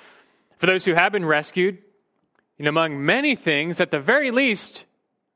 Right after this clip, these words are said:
pondering, thinking, remembering your rescue, that should cause you to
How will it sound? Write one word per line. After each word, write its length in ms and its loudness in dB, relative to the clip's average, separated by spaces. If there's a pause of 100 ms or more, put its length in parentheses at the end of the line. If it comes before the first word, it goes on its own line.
(420)
pondering, 640 -2
thinking, 580 -6
remembering 880 0 (320)
your 140 -2
rescue, 880 -2 (880)
that 160 2
should 180 -6
cause 320 0
you 80 -2
to 520 -2